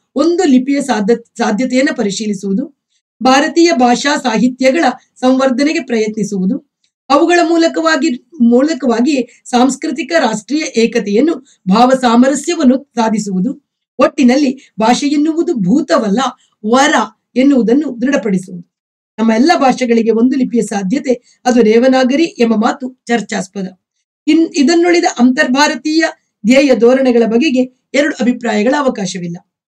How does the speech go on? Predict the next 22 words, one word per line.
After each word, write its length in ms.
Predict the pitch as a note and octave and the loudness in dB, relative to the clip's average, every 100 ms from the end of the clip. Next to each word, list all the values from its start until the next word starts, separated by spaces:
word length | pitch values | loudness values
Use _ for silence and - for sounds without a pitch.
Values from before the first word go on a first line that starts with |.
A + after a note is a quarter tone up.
| _ _ _ _ _ _ _ _ _ | _ _ _ _ _ _ _ _ _
ಸುಮಾರು 580 | A3+ B3 B3 A#3 A#3+ _ _ _ _ _ _ _ _ _ | 2 4 6 4 0 _ _ _ _ _ _ _ _ _
ನೂರಕ್ಕೂ 420 | C#4 F4 F4+ F4+ C4+ | 2 4 2 0 2
ಜನ 220 | B3+ A#3+ A#3+ | 4 4 2
ಸಾಹಿತಿಗಳು, 560 | A#3+ A#3 A#3+ A#3+ B3+ D#4 | 2 2 0 0 0 0
ವಿದ್ವಾಂಸರು 600 | B3 F#3+ A#3+ A#3+ C#4 D4 | 0 2 2 2 -4 -4
ಕೂಡಿದ 220 | B3+ A3+ A3+ | -4 0 2
ದೊಡ್ಡ 180 | A#3 A#3 | 2 0
ಸಮಿತಿಯೊಂದರ 600 | A3 B3 C#4 C#4+ A#3+ A3+ A3+ | 0 0 0 0 0 0 -2
ನೆರವಿನಿಂದ 420 | A3+ A#3 A#3+ C#4+ | -2 0 0 0
ಈ 280 | E4+ B3+ - | -2 -4 -4
ಸಂಸ್ಥೆ 680 | - B3 B3+ C4 A#3 - _ | -4 -4 -2 -2 -4 -8 _
ಕಾರ್ಯನಿರ್ವಹಿಸುತ್ತಿದೆ. 1200 | B3 A#3+ A3+ A3 B3+ C#4 A3+ - F3+ F#3 _ _ _ | 0 2 2 0 0 0 -2 -8 -10 -12 _ _ _
ಭಾರತದ 400 | A#3 A#3+ A#3 A#3 A3+ | 0 2 2 0 0
ಬೇರೆ 220 | A3 A#3 | 4 4
ಬೇರೆ 220 | A3+ C#4 D4 | 4 0 -2
ಭಾಗಗಳನ್ನು, 760 | A3+ A3 G#3+ A3 A3+ D4 - _ _ G#3+ | -4 -4 -2 0 0 0 -6 _ _ -2
ಭಾಷೆಗಳನ್ನು 580 | A#3 A#3 A3+ A#3 D4 | 0 0 0 0 0
ಪ್ರತಿನಿಧಿಸುವ 800 | B3 A#3 C#4+ B3 A3 - C#4+ - _ _ _ A3 | -2 -2 0 -2 -4 -2 -4 -6 _ _ _ -2
ಆ 60 | |
ಹೆಸರುಗಳಾದರೂ 720 | A3 A#3 D4+ D4 C4 A3 A3+ | 2 2 0 0 0 2 0
ತುಂಬಾ 240 | C4 C#4+ B3+ | 0 0 0
ದೊಡ್ಡದು. 500 | G#3 F#3+ F#3 - | 0 -2 -6 -8